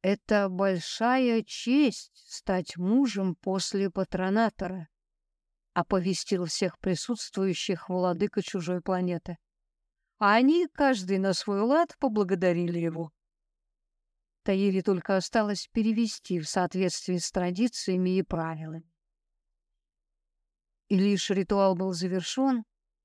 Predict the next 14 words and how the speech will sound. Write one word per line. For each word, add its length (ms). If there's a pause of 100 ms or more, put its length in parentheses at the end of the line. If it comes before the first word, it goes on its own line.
(180)
а 120
полковник, 680
изображая 600
местного 440
батюшку, 640
произнёс 640
торжественно: 920 (640)
«А 120
теперь 720
новобрачный 1000
может 520
поцеловать 680
свою 560
супругу», 960